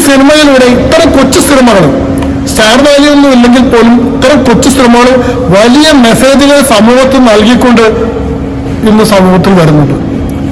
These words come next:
ഇത്തരം സിനിമകൾ വിജയിപ്പിക്കേണ്ട സമൂഹത്തിന്റെ ആവശ്യമാണ്. എനിക്ക് വളരെയധികം, ഞാൻ കണ്ടിട്ടുള്ള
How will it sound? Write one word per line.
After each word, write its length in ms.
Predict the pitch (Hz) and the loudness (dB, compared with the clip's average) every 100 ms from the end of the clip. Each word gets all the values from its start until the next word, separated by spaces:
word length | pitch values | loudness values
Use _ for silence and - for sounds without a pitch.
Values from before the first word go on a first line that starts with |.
| - - | -4 -2
ഇത്തരം 260 | - 349 - | -2 0 0
സിനിമകൾ 280 | 311 277 285 262 | 0 2 2 2
വിജയിപ്പിക്കേണ്ട 600 | 214 247 - 214 240 208 226 240 - - - - | 2 0 0 0 2 2 0 -2 -6 -8 -6 -2
സമൂഹത്തിന്റെ 480 | 208 214 202 208 190 175 | 0 2 2 0 2 2
ആവശ്യമാണ്. 380 | 165 175 147 135 - - - - - - - 202 | 0 0 -2 -2 -6 -8 -10 -10 -10 -8 -4 -2
എനിക്ക് 300 | 240 269 311 311 - 190 | 0 0 0 0 -2 -2
വളരെയധികം, 480 | 226 285 262 262 247 | 0 2 2 2 2
ഞാൻ 120 | 226 285 285 | 2 0 0
കണ്ടിട്ടുള്ള 440 | 233 226 262 269 | 0 0 0 0